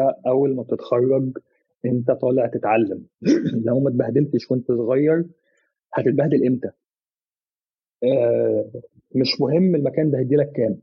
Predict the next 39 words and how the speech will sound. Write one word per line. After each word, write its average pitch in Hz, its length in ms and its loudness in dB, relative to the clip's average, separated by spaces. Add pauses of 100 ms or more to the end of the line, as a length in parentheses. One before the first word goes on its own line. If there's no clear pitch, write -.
<clears throat> 214 480 2
تبقى 117 140 0
عارف 139 180 2
إن 147 60 2
المكان 127 400 0
ده 127 300 2 (200)
كبير. 110 360 2 (760)
آه، 110 920 2 (180)
مش 123 200 -2
لازم 180 180 2
يكون 185 180 0
كبير. 123 520 0 (120)
في 151 140 0
ناس 185 200 0
هتتعلم 139 460 0
منها. 131 360 -2 (120)
الناس 131 140 2
دي 143 80 0
بتعمل 147 300 0
فعلا 135 300 0
حاجة. 135 260 0
أنت - 320 -4
ممكن 151 240 0
تروح 143 240 2
في - 120 -20
شركة 147 280 0
كبيرة 135 300 0
جدا، 139 480 -2
تلاقي 127 160 2
الناس 135 320 0
مش 120 120 -2
بتعلمك 120 540 2
حاجة. 113 380 0 (920)
آه، 113 380 4
بيدولك 113 360 0
حاجات 139 420 -2 (960)
إدارية 120 500 2
تعملها، 107 580 0
حاجات 113 400 -2